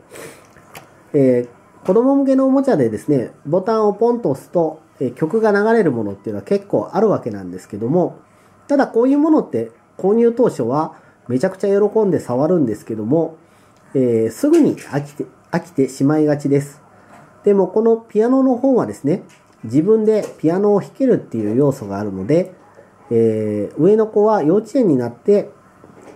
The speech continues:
この、まあ、実際ピアノとして遊び始めたっていうところもあります。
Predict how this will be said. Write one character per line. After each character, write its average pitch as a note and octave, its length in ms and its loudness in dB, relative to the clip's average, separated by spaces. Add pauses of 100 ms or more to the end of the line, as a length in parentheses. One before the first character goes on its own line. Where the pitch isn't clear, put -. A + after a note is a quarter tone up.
(460)
こ F3+ 120 2
の、 F#3 260 0 (800)
ま B2+ 140 -2
あ、 - 40 -4
実 B2+ 280 -2
際 C#3 40 -4
ピ G3 200 0
ア G3 60 0
ノ G#3+ 140 2
と G#3+ 140 -2
し - 100 -8
て A3+ 100 0
遊 C3+ 260 -4
び C3 100 -2
始 B2+ 240 -6
め A#2+ 100 -4
た F#3 140 -2
っ - 120 -6
て D3 80 -2
い A2+ 140 -2
う G#2 80 -4
と - 120 -20
こ D3 140 0
ろ F#3+ 80 2
も F3 200 -6
あ G2+ 40 -12
り F#2+ 100 -14
ま A#2+ 180 -6
す。 - 180 -20